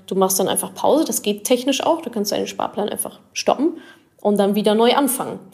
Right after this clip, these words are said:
Also klar, Geld vermehren lohnt sich immer, auch wenn man ein Jahr, äh, dann nicht so viel da einzahlt oder fünf Jahre oder wie lange auch immer.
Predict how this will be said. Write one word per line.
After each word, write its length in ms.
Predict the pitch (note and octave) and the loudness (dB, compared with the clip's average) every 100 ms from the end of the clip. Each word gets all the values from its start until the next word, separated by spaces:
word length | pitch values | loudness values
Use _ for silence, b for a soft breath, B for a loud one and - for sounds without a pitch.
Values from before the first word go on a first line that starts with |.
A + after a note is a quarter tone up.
| b b _ G3+ | b b _ -2
Also 180 | G3 | -2
klar, 300 | G3 A#3+ F3+ - | 0 -2 -2 0
Geld 200 | G#3 G#3 | 0 0
vermehren 400 | G#3 G#3 G3+ G3+ | 0 2 2 2
lohnt 180 | G#3+ | 0
sich 160 | A3 G3+ | 0 -2
immer, 300 | C4 E4+ - | 2 2 2
auch 100 | G#3+ | 2
wenn 140 | A3 | 2
man 120 | G#3 G3+ | 2 2
ein 220 | G3+ G#3+ | 2 2
Jahr, 640 | G#3 G3+ G#3 - G3 G3+ | 2 2 2 2 2 2
äh, 40 | |
dann 460 | G3 G3 G3 - G#3+ | 2 2 0 -2 0
nicht 160 | A#3+ A#3+ | 0 -2
so 60 | |
viel 160 | - B3+ | -4 0
da 140 | B3 | 0
einzahlt 380 | - B3+ C4 B3 | 2 0 0 0
oder 160 | G#3 G#3 | 0 -2
fünf 240 | - A#3 | -2 0
Jahre 320 | A3+ A3+ A3+ | 0 2 0
oder 440 | - G3 G3 F#3+ G3 | 0 0 0 -2 -4
wie 100 | G3 | 0
lange 260 | G3+ G3 | 2 2
auch 80 | G3 | 0
immer. 300 | F#3 F3+ - | 0 -2 -4